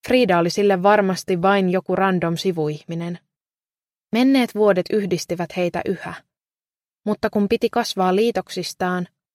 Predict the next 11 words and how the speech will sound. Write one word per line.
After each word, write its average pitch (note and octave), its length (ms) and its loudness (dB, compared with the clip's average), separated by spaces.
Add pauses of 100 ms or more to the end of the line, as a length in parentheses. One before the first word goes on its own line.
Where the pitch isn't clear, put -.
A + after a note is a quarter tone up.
(160)
kaikki A#3 320 0
muuttui, F3+ 600 -4 (540)
kääntyi G#3+ 360 2
kipeästi E3 640 -4
uuteen F3 440 -2
asentoon. E3 640 -8 (1300)
Niin G3 240 0
kuin E3+ 260 -4
Armi F#3+ 480 -2 (160)
ja F#3 80 -4
Frida. E3 460 -6